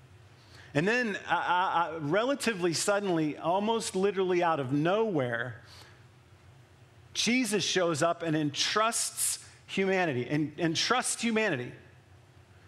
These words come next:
those who would search for him, a whole new insight. Almost literally out of nowhere, c-, coming from Nazareth, uh, what people would say, nothing good comes out of Nazareth.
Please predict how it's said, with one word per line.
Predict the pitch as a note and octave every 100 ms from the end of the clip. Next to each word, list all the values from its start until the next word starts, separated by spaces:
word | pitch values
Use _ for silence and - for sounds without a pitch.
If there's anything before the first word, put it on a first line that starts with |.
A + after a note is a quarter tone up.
| -
those | F#3 B3+ B3+
who | B3 A3+
would | A3 E3
search | - A#3 A#3+ -
for | - - A3
him, | E3+ E3 D#3 E3 D#3+ - - - - - - C3
a | C3
whole | - - - G#3 G#3 G#3 G#3 F#3+ D3+
new | E3+ F3 F3 D3
insight. | D3+ D#3 - C#3+ C#3+ - - - - - - - - - - - - - - - - - - D3+
Almost | G#3+ C4+ B3
literally | A3 C4 A3+ F3
out | D#3
of | C3
nowhere, | C#3 C3 B2+ C#3
c-, | G3
coming | D#3+ G#3 C4+ A#3
from | G#3 F3 D#3+ D#3+
Nazareth, | F#3+ A3 A3+ C#3 B2 - - - - - - - - - - - - - - - - - - F3
uh, |
what | F#3 F#3+ F#3
people | A#3+ A3+
would | G#3+ E3+
say, | G3+ F3
nothing | F#3 B3+ C4+ C4
good | F3 B2+ B2
comes | C3+ C3
out | B2+ A2
of | G#2
Nazareth. | A2 A2+ A2 - -